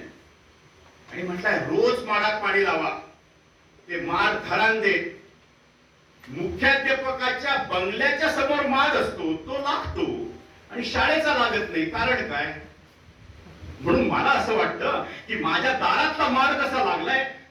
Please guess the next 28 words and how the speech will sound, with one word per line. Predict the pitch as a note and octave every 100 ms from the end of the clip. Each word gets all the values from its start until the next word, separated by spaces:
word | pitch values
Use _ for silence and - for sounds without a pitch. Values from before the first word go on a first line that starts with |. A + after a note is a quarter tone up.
| -
तसा | G3 A#3
माझ्या | A3 A#3 -
शाळेतला | G3+ G3+ G3+ G3+
माड | D#3 - E3+
लागला | E3+ D3+
पाहिजे. | D#3 G#2+ - - - - - - - - - - -
आम्ही | -
त्या | -
शाळेला | - - -
करून | - G#3+ A#3
दिलं. | G#3+ - - - -
त्या | F3+
पिऊनला | - A3+ B3 C4
म्हटलं, | B3 - C#4
"तू | C4 A#3+ F#3 A#3
रोज," | C4+
म्हटलं, | C4 B3+ B3+
"पाणी | A3+ A#3+
सुरू | A3 G3+
कर." | F3+ D#3 - - - - -
तर | -
तो |
पाणी | A3+ A3 C4+
सुरू | - C4
करतोय. | - B3 C4 C4 - - - - - - -
माझी | - -
कल्पना | F#3+ E3+ B3+ A#3+
अशी | - - -